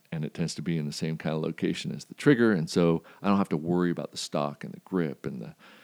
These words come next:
you know, where does what go or the length of pull such that the palm is on the back of the grip, 'cause I don't really use the grip at all other than to, like, cant the rifle or to hold it. And,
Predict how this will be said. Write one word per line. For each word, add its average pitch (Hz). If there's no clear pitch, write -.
you -
know, 73
where 90
does 80
what -
go 78
or 78
the 69
length 85
of -
pull 80
such -
that -
the -
palm 80
is 78
on 71
the 73
back 80
of 73
the 78
grip, 87
'cause 98
I 113
don't 131
really 113
use 107
the 95
grip 107
at 87
all 95
other 85
than 80
to, 82
like, 69
cant 92
the 85
rifle 78
or 78
to 67
hold 82
it. 71
And, 80